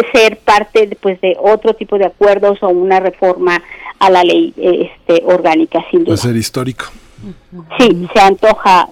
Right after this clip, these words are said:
Speaker 1: eh, se an-, sí, se antoja de verdad algo difícil que eso pueda suceder, pero él dijo que él, eh, va a hacer, mm, consultas con doscientas comunidades indígenas del estado para poder sacar adelante eso. Fue una de sus promesas primeras de campaña.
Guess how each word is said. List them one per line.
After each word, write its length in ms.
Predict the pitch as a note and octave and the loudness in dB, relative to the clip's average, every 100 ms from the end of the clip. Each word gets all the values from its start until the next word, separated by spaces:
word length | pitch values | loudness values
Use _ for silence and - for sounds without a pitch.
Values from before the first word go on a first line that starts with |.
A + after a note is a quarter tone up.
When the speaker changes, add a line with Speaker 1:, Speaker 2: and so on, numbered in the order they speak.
| - | -8
Speaker 1:
eh, 220 | F#3+ D3 - | -6 -6 -2
se 80 | G3 | 0
an-, 160 | F3 - - - | 0 -4 -4 0
sí, 160 | A3+ _ _ - | 0 _ _ -2
se 60 | |
antoja 420 | F#3+ G3 F#3+ G#3 | 0 0 2 0
de 120 | F3 F3 | 2 0
verdad 360 | E3+ F3+ F3 _ _ - - | 0 0 0 _ _ -20 -6
algo 240 | - G#3 G#3 | 0 2 2
difícil 500 | F3 - G#3+ F#3+ E3+ | 0 -2 -2 -2 0
que 120 | F#3 | -2
eso 160 | F3+ F3+ | 0 -2
pueda 280 | F#3 E3+ | 0 0
suceder, 460 | E3+ E3 E3+ E3+ F3 | -2 -4 0 0 0
pero 340 | - F3 F3 D#3+ - - _ | 2 2 2 0 -8 -20 _
él 320 | F#3+ G#3 G#3+ G#3 | 0 2 2 -2
dijo 280 | A#3+ A#3+ - | 0 0 0
que 260 | F#3+ F3 E3+ | 0 2 2
él, 580 | F#3 F3+ F3 E3 E3+ - | 2 2 2 -2 -6 -2
eh, 80 | F3+ | 0
va 320 | G3 G3 G3+ | 2 4 4
a 20 | |
hacer, 260 | G3 G#3+ F#3+ | 2 0 -2
mm, 380 | F#3+ F#3 F3+ F3+ | -2 -2 -4 -2
consultas 520 | G3+ G3 - D#4 B3+ - | -2 0 0 2 2 0
con 160 | G3+ | -4
doscientas 460 | F#3 F#3 G#3 G3 G#3 | -4 -4 -4 -4 -6
comunidades 640 | - F3+ F#3 F#3 F#3 F#3+ - - - - | -4 0 2 4 2 0 -4 -20 -18 -4
indígenas 520 | G3+ G3 G3+ G3+ F3+ | -2 0 -2 -2 0
del 160 | E3+ F3 | 0 -2
estado 340 | F#3 - F#3+ G3 | -2 2 2 2
para 220 | F#3 F3 | -2 -2
poder 220 | F3+ E3 - | -2 -4 -6
sacar 240 | F3 E3 | -8 -4
adelante 480 | D#3+ D#3+ - - - | -2 -2 -4 -4 -10
eso. 180 | - F3 | -8 -4
Fue 120 | G3 | 0
una 160 | F#3 F3+ | 2 2
de 120 | E3+ | 0
sus 120 | E3+ | -6
promesas 500 | - E3+ F3+ F3+ F#3 | -2 2 2 0 -4
primeras 480 | - F3 F#3 G#3 A3 | 0 2 2 2 0
de 80 | - | -4
campaña. 360 | - - - | -14 -14 -14